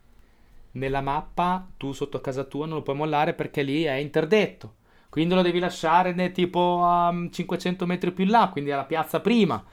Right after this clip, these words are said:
Quindi devi arrivare a piedi, prendi il casco, scendi, ritorna a piedi, ti rinculato quel motorino che qualcun altro se l'è preso, trovane un altro, prendi, lo finisci, lo trovi,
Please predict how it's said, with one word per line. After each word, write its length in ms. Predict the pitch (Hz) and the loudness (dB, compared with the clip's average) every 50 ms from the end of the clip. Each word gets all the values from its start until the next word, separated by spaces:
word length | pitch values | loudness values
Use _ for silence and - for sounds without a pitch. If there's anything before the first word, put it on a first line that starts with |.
| - - - - | -20 -20 -20 -16
Quindi 240 | _ - 156 160 170 | _ -4 -4 -2 0
devi 160 | 165 170 160 | -2 0 0
arrivare 240 | 170 180 180 180 180 | 2 2 4 4 4
a 60 | 185 | 4
piedi, 340 | 185 214 233 226 202 156 135 | 2 4 4 4 4 2 0
prendi 240 | - 139 143 151 170 | -4 -4 -4 -4 -6
il 80 | 170 - | -6 -2
casco, 420 | - 208 202 196 180 - - 151 | 0 2 2 2 2 0 -4 -6
scendi, 360 | 139 - - 202 202 190 185 | -4 0 0 0 0 0 -2
ritorna 320 | 156 151 - 175 180 190 180 | -4 -2 -2 -2 0 0 -2
a 20 | |
piedi, 320 | 185 226 220 202 180 147 | 2 2 2 2 0 -4
ti 100 | - - | -8 -8
rinculato 540 | 156 156 147 - - 160 190 202 202 196 214 | -8 -8 -6 -4 0 2 2 2 2 0 -2
quel 140 | 185 196 208 | 0 0 2
motorino 420 | 208 208 196 208 202 220 240 247 233 | 2 2 2 2 2 2 2 0 0
che 120 | - 196 | 0 -2
qualcun 320 | 180 170 160 - - 190 196 | 0 0 -2 -2 0 0 0
altro 240 | 220 214 - - | 0 0 0 -2
se 100 | 180 214 | -2 0
l'è 100 | 214 214 | 0 0
preso, 320 | 202 226 233 226 202 151 131 | 2 4 4 4 4 2 -2
trovane 360 | - 147 170 190 208 214 226 | -2 -2 0 0 0 0 0
un 100 | 233 226 | -2 -2
altro, 460 | 208 196 170 135 120 - - 123 120 - | -4 -4 -6 -8 -10 -14 -16 -18 -14 -4
prendi, 380 | - 165 185 202 190 180 151 | -4 -2 0 0 -2 -2 -2
lo 80 | 156 156 | -4 -6
finisci, 380 | - 208 220 247 247 - 202 | -4 0 0 2 2 0 -2
lo 60 | 226 240 | -4 -4
trovi, 300 | - 302 302 311 320 | 0 0 0 0 0